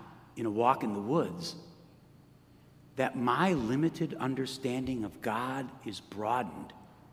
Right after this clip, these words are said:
and deepened. It's in the congregation, the institutional church,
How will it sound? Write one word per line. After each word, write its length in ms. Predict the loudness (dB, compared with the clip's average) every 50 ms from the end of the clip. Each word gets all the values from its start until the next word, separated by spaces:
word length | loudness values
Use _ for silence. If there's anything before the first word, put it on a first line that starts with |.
| -20 -20 -20 -20 -16 -10
and 200 | -6 -6 -6 -4
deepened. 480 | -2 -4 -4 -4 -4 -8 -12 -12 -14 -18 -20 -20 -20 -20 -20 -20 -20 -20 -20 -20 -20 -20 -20 -20 -20 -20 -20 -20 -20 -20 -20 -20 -20 -2 2
It's 240 | 2 2 2 0 2
in 480 | 4 6 6 8 6 4 2 0 -2 -4 -6 -12 -14 -16 -18 -18 -20 -16 -12
the 100 | -12 -10
congregation, 1080 | -6 -4 0 2 4 4 4 2 0 0 2 4 4 4 4 2 0 -4 -4 -4 -4 -2
the 240 | -2 -2 -2 -4 -2 0
institutional 840 | 2 2 2 0 -4 -8 -8 -4 -2 -2 -2 -2 -2 -2 -2 -2
church, 340 | 0 2 4 4 4 2